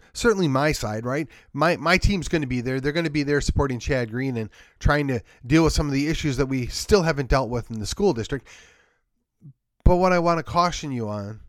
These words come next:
is you cannot be the voice of critique. You cannot be the person that's calling them out every month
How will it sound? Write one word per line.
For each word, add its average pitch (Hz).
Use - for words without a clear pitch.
is 120
you 214
cannot 170
be 139
the 120
voice 120
of 107
critique. -
You 180
cannot 175
be 170
the 147
person 143
that's 120
calling 127
them 113
out 107
every 120
month 110